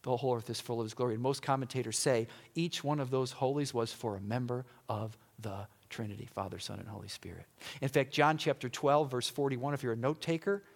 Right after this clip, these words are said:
the writer John says in the twelfth chapter, he quotes from the book of Isaiah, and he says, "Jesus," or excuse me, "Isaiah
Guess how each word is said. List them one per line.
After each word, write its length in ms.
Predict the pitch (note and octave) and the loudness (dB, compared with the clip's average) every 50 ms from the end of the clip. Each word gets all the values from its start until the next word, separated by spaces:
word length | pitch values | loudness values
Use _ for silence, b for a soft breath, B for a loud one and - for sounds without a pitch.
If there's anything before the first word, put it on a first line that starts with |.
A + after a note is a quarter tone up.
| b b b b b b b b b b b b | b b b b b b b b b b b b
the 100 | A#2+ A#2+ | -2 4
writer 280 | A#2+ B2 D3 D3+ C#3+ | 4 4 4 4 2
John 420 | C3 - C#3+ C#3+ D3 D3+ D#3 D#3+ D3+ | 0 2 4 4 6 6 6 4 4
says 340 | - - D#3 D3+ D#3+ D3 | 2 2 4 4 4 2
in 100 | C3+ A#2 | 0 -4
the 60 | A2+ A2+ | -4 -4
twelfth 260 | - - C3+ C#3 C#3 | 2 2 2 2 2
chapter, 320 | - - C#3+ C#3+ - D#3+ | 2 0 0 2 2 -2
he 100 | B2 B2 | -4 -4
quotes 300 | - - - C#3+ C#3+ C#3+ | -4 0 2 2 2 2
from 200 | - - - C3 | 0 -4 -2 0
the 60 | B2+ | 0
book 180 | A#2+ B2 C#3 C#3 | 2 2 2 2
of 80 | C#3+ C3 | 4 4
Isaiah, 360 | C3+ B2+ B2 B2+ C3 C#3 D3 | 4 4 4 4 4 4 4
and 80 | C#3 | 2
he 40 | B2+ | 0
says, 260 | A#2 - - B2 A#2 - B B B B B B C3 | -2 0 0 0 0 -2 B B B B B B -4
"Jesus," 480 | A#2 A2+ D3 F3 F3 D#3+ C3 A#2+ - - | -2 2 4 4 4 2 0 -2 -2 -2
or 80 | - C3 | -2 0
excuse 300 | - - - F#3 D#3+ C#3 | 0 0 0 0 0 0
me, 120 | B2+ B2 - - | -2 -2 2 2
"Isaiah 680 | B2+ C3 B2+ A#2+ A#2 D#3+ E3+ E3+ D#3+ C3 G2+ G2+ | 4 4 4 4 6 8 8 8 8 4 2 -2